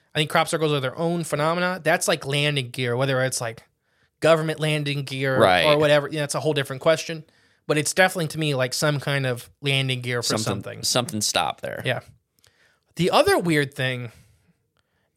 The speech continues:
Speaker 1: is the cancer rate.
Speaker 2: Oh, yeah. We didn't really touch on that.
Speaker 1: I have that.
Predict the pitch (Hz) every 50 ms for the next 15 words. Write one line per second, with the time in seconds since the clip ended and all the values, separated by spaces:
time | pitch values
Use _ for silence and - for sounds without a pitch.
0 | _ - 143 135 123 131 135 - - 160 147 139 135 - - 110 104 104 101 -
1 | - _ - _ _ _ _ _ _ _ _ - - 120 139 135 135 143 147 147
2 | 139 113 107 104 117 92 110 113 110 110 101 - - 110 104 - - 90 87 87
3 | - - 160 160 160 160 185 214 220 185 170 156 147 135 - _